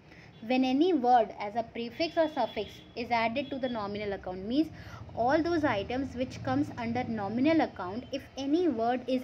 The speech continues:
added before that word of nominal account or after that word, then it becomes a personal account. For example,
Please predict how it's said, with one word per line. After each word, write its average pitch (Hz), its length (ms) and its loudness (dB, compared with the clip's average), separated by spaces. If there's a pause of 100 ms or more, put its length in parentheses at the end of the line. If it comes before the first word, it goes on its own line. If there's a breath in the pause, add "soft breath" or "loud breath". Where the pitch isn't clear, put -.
added 208 460 -2
before 247 340 2
that 285 320 0
word 214 380 0
of 220 180 -2
nominal 214 400 -4
account 190 400 -8 (300 loud breath)
or 285 180 2
after 233 340 -2
that 196 300 -2
word, 156 180 -6 (480)
then 320 280 2
it 233 200 -4
becomes 214 440 -4 (160)
a 302 80 0 (320)
personal 294 580 6
account. - 340 -8 (140)
For 190 80 -2
example, 180 520 -2